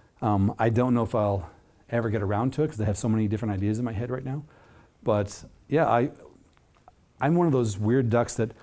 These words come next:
I write about whatever interests me, and it just, it,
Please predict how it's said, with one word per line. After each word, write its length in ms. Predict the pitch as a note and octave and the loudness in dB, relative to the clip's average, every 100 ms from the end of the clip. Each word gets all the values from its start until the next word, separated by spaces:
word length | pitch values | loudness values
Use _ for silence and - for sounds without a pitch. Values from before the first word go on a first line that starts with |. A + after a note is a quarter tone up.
| - _ | -20 _
I 160 | G2 C3+ | -2 0
write 260 | C3+ C3+ | 2 2
about 200 | C3 A2 | 2 0
whatever 380 | G2+ G2+ A#2 A#2 | 0 2 2 2
interests 380 | B2 A2 A2+ - | 0 -2 -4 0
me, 280 | A2+ A#2 C#3 | 2 2 2
and 420 | A2 G#2 G#2+ G2+ - - _ | 0 0 0 -2 -10 -20 _
it 100 | A#2 | -2
just, 400 | G#2+ A#2 - - | 0 -2 -4 -8
it, 180 | A#2+ | -8